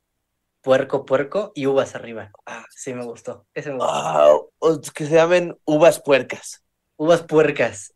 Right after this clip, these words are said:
Speaker 1: Ajá.
Speaker 2: Uvas puercas, ahí
Speaker 1: Ajá.
Speaker 2: está, lo encontramos. Uvas puercas, y todo el mundo dice, "¿De qué tra-?" ¿no?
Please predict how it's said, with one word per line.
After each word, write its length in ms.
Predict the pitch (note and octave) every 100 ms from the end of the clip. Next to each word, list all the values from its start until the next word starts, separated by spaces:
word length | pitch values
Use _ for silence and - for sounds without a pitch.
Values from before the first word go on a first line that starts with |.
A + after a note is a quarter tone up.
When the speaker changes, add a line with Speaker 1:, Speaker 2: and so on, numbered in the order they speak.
| -
Speaker 1:
Ajá. 160 | C#3+
Speaker 2:
Uvas 280 | F#3 C#3 B2
puercas, 480 | D3 - - B2 -
ahí 240 | C3 C#3+
Speaker 1:
Ajá. 100 | C#3+
Speaker 2:
está, 240 | - D3+ C3+
lo 100 | C3+
encontramos. 680 | B2+ C#3+ C#3+ D3+ C3+ C3 -
Uvas 320 | D3+ D3+ -
puercas, 680 | G3 A#3 B3+ C#4 - - _ _ _ _
y 100 | -
todo 160 | A#2 D#3
el 20 |
mundo 160 | D#3 D#3
dice, 200 | D3 E3 -
"¿De 280 | D3 C#3+ -
qué 300 | - G3 G3+
tra-?" 400 | F3+ F#3 G3 F#3
¿no? 240 | G3 F#3